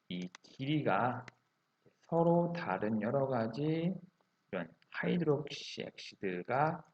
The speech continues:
존재하게 되며 이들은 서로 어떠한 상대와도 반응할 수가 있다. 그러니까 뭐 아무리 길어도 뭐 한쪽에는 오에이치,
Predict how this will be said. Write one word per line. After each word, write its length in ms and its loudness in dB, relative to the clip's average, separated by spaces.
존재하게 560 -4
되며 580 -4
이들은 400 -6
서로 640 2
어떠한 600 -6
상대와도 1040 2
반응할 240 -10
수가 480 -20
있다. 140 -20
그러니까 140 0
뭐 280 -2
아무리 380 2
길어도 840 2
뭐 120 -4
한쪽에는 960 -2
오에이치, 520 -8